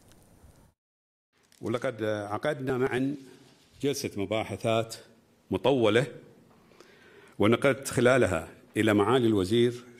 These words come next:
تحيات وتقدير جلالة الملك حمد بن عيسى آل خليفة، إلى أخي فخامة الرئيس فلاديمير بوتين، وإلى الشعب الروسي الصديق،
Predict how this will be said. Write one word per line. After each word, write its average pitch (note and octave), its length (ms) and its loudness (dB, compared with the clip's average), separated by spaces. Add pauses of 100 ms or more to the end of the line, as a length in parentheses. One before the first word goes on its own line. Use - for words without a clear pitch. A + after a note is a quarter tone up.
تحيات A2+ 520 2
وتقدير G#2+ 600 0
جلالة G#2 520 2
الملك A#2 540 0 (1300)
حمد A#2 280 4
بن G#2 160 2
عيسى A2+ 360 2
آل G#2+ 60 0
خليفة، G#2 480 0 (920)
إلى A#2 140 4
أخي A2 380 2
فخامة A2 460 0
الرئيس G#2 400 0
فلاديمير G2+ 540 2 (100)
بوتين، B2 400 0 (640)
وإلى C3+ 200 2
الشعب C3 320 0
الروسي G#2+ 480 2 (300)
الصديق، A2+ 520 2